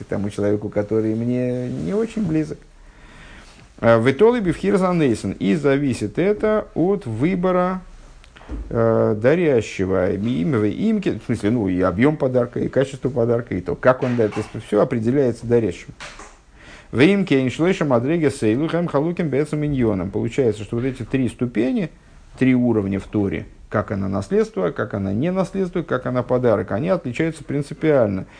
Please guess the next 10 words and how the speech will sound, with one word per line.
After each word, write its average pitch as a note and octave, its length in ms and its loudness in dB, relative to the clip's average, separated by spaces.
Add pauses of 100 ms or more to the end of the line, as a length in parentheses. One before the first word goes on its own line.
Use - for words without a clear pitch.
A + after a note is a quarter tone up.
(180)
Дебаариш A#2+ 640 4
на A#2+ 160 0
арейгу B2 480 0
рак B2 240 0
бавэдзэв A#2+ 540 0
сохор, B2 760 -2
первая C#3+ 720 0
ступень – B2+ 500 -2 (200)
не B2 240 4
наследие. G2 720 -2